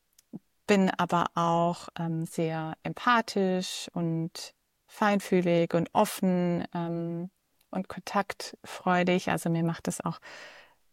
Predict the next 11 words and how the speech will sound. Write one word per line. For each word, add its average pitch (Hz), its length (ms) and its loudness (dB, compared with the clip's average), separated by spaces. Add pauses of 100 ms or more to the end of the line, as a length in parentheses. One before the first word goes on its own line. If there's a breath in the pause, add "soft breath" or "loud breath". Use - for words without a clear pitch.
(120)
wirklich - 320 -2
Spaß, 175 600 2 (360)
ähm, 165 520 -2 (260)
mich - 680 -6 (140)
Menschen 180 600 2
zu - 220 -10
begegnen, 180 1000 2
ähm, 170 260 0
mich - 240 -4
mit - 200 -8
Menschen, 170 680 0